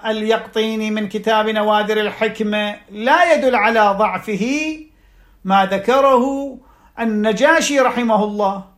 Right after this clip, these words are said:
في حقه، حيث قال: "محمد بن عيسى بن عبيد بن يقطين بن موسى، آه، موسى أسد بن خزيمة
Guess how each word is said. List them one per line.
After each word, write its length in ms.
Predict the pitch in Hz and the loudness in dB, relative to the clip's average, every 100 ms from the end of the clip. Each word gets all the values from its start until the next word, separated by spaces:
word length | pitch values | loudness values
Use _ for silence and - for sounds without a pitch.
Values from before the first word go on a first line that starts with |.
| _ _ _ | _ _ _
في 180 | - 208 | -6 -2
حقه، 640 | 220 247 - 214 196 214 - _ _ _ | 0 0 0 -2 -2 -6 -16 _ _ _
حيث 320 | 190 208 220 | -4 -2 -2
قال: 560 | 214 240 269 247 202 185 _ _ - | 0 4 4 4 0 -10 _ _ -6
"محمد 480 | 202 - 214 208 202 | -2 0 0 0 0
بن 180 | 208 208 | -2 -4
عيسى 360 | 185 202 220 | -4 -6 -4
بن 140 | 190 196 | -4 -4
عبيد 400 | 185 202 208 202 | -4 -4 -4 -4
بن 160 | 196 | -4
يقطين 600 | 208 208 - - 208 208 | -2 -2 -4 -8 -6 -6
بن 160 | 190 208 | -6 -6
موسى، 760 | 202 214 196 - 254 294 294 294 - _ _ _ _ - | -6 -6 -6 -2 2 2 0 -4 -16 _ _ _ _ -16
آه، 400 | 214 208 208 208 | -10 -4 -4 -4
موسى 500 | 226 220 208 240 269 | -4 -4 -2 0 0
أسد 260 | 254 240 214 | -2 -4 -2
بن 460 | 220 220 220 214 208 | -2 -4 -2 -2 -4
خزيمة 800 | - 202 214 214 214 240 285 | -4 -2 -2 -2 -2 0 0